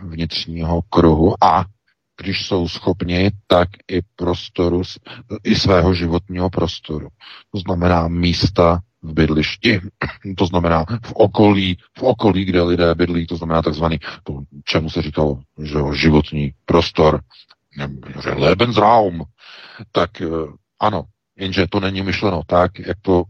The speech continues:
<clears throat> myslel vůdce kdysi, ale tohleto je myšleno čistě v místě vašeho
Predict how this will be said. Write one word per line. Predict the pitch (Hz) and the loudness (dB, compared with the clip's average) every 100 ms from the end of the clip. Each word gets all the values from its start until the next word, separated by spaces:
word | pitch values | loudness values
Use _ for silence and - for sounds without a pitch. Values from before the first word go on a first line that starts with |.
| 120 | -6
<clears throat> | 113 | -6
myslel | 92 90 87 95 82 76 71 - | -4 -2 -2 2 2 2 -4 -6
vůdce | 85 101 - - 131 139 _ - - - - | 0 0 -2 2 4 4 _ -20 -20 -20 -20
kdysi, | - 98 107 - 135 139 | -2 0 0 2 2 2
ale | 101 95 95 95 92 98 92 - | 2 2 4 2 0 -4 -12 -4
tohleto | 92 107 113 107 | 0 0 2 0
je | 95 | 0
myšleno | 101 - 98 95 92 95 - _ _ - | -2 -4 -2 0 0 -2 -8 _ _ -2
čistě | - 135 - 110 95 | 0 0 2 2 2
v | 90 | -2
místě | 101 113 - - 104 92 90 - _ - | -2 -2 -2 0 4 4 4 -2 _ -4
vašeho | 90 90 104 87 85 80 | -2 -2 -2 -2 0 -2